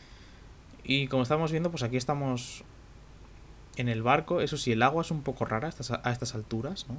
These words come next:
O sea, no, no sé, se supone que estamos en el, debajo del barco y el agua no tendría que tener estas, estas formas, pero bueno.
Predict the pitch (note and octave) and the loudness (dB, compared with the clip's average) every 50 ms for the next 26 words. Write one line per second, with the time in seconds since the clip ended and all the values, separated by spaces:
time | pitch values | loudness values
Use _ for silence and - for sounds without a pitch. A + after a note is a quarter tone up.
0 | F3 - - A2 G#2 G#2 G#2 G#2+ G#2 G2+ G2+ G#2 G#2+ A2 A#2+ - - - - - | -8 -10 -8 -8 -6 -6 -4 -4 -4 -4 -6 -6 -8 -8 -10 -14 -16 -18 -18 -18
1 | - - - - - - - - B2 A#2+ - - B2 C3+ C3+ A#2+ A#2+ A2 - A#2+ | -20 -20 -20 -20 -20 -18 -10 -4 -2 -2 0 -2 -2 -2 0 0 0 2 2 2
2 | B2 B2 B2 A#2+ - - B2 B2 A#2+ A#2+ B2 A#2 A2+ A2 A2 - - A#2+ A#2+ B2 | 2 2 0 0 0 2 2 2 2 2 0 0 0 0 -2 -4 -2 0 2 4
3 | A#2 A#2 A2+ - C3 A#2 A2 A2 A2 G#2+ A#2+ A#2+ B2+ - - A2+ B2+ - - - | 4 4 4 4 4 4 4 2 2 2 4 2 2 2 0 -2 -2 -2 -4 -10
4 | - - - - - - - - - - - - - - A#2+ A2+ A2 A2 A2 A#2 | -18 -20 -20 -20 -20 -20 -20 -20 -20 -20 -20 -16 -6 0 2 4 4 4 4 4
5 | B2 A#2+ A#2+ B2+ B2+ B2 A#2+ B2 A#2+ A#2+ A#2 A#2 A2+ - A#2 A#2 - A2+ A2+ A#2 | 4 2 2 2 0 2 2 2 2 2 2 2 2 0 0 -2 -2 -2 0 0
6 | A#2 - - A#2+ A2+ A2+ A2+ A2 A2 G#2+ - - A#2+ A#2+ - - A#2+ A#2 - - | -2 -2 0 0 0 2 2 0 -2 -2 -2 -2 -2 -2 0 0 -2 0 0 0
7 | C3+ C3 C3 C#3+ D#3 - - - E3+ C#3+ A#2 G#2+ G2+ G2 | 0 2 2 0 0 0 2 4 4 4 4 2 -2 -6